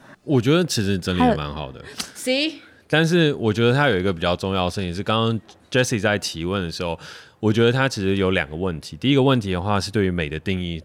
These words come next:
Speaker 1: 是什么，但是第二个问题是我们在创造美的时候，其实同步也在创造所谓的束缚。这，这些束缚是女生要穿内衣吗？或者是她这些等等相关的这些，呃，限制和规矩，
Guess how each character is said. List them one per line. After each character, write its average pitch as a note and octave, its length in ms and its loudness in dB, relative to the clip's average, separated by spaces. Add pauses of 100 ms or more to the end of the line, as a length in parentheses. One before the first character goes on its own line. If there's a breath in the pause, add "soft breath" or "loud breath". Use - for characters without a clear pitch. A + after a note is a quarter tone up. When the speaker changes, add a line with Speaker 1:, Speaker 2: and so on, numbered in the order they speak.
(160)
Speaker 1:
是 - 200 -4
什 G2 180 -4
么， C#2 200 -12
但 A2+ 100 0
是 A#2 80 4
第 C3+ 160 4
二 A#2+ 60 6
个 G#2 60 4
问 A2+ 180 2
题 F2+ 180 -6
是 G2 280 -2 (340 loud breath)
我 G2 60 -4
们 G#2 100 0
在 C#3+ 100 2
创 D3+ 180 0
造 C#3 100 2
美 F2+ 160 0
的 D#2+ 100 -4
时 D#2+ 80 -6
候， F#2 80 -2
其 F2+ 160 -6
实 F2 140 -4
同 F#2+ 340 -4
步 A#2+ 240 -2
也 E2 160 -2
在 G2 140 0
创 G#2+ 200 -4
造 F#2+ 120 0
所 E2 180 -6
谓 F2 80 -4
的 E2+ 80 -2
束 G#2+ 300 -6
缚。 C#2+ 280 -16 (560 soft breath)
这， C#3+ 220 4
这 C#3+ 120 2
些 C#3 80 6
束 C3 180 0
缚 F#2+ 180 -6
是 G2+ 300 -2
女 E2+ 120 -4
生 A2 140 -2
要 B2 80 2
穿 B2+ 160 0
内 C3 180 4
衣 A#2+ 80 4
吗？ G#2 240 2
或 A#2 140 0
者 A2+ 60 2
是 G#2+ 260 -2 (240 loud breath)
她 B2 220 2
这 C3+ 120 0
些 A2+ 220 2
等 G2 240 0
等 G#2 160 2
相 G2+ 220 -4
关 G2+ 160 2
的 F#2 100 0
这 F#2 180 -2
些， F2+ 380 -2 (340 loud breath)
呃， D#2 320 0
限 B2 280 2
制 G2+ 180 -2
和 F#2+ 200 -4
规 G2+ 260 2
矩， D2 320 -10